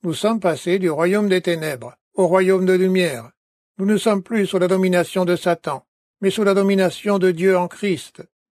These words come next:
Nous avons un nouveau principe de vie. Si quelqu'un est en Christ, il est une nouvelle quoi ?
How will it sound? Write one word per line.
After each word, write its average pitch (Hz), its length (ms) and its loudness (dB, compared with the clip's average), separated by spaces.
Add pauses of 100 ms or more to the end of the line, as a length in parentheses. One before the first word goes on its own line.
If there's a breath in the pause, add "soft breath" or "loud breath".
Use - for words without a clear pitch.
Nous 185 160 2
avons 202 260 4
un 190 40 2
nouveau 196 240 2
principe 185 560 -4
de 185 120 2
vie. 143 280 -6 (400)
Si 185 180 -2
quelqu'un 202 360 0
est 190 120 -2
en 180 140 0
Christ, 185 480 -8 (380)
il 185 120 0
est 196 140 0
une 190 120 2
nouvelle 175 300 2
quoi ? 147 380 -4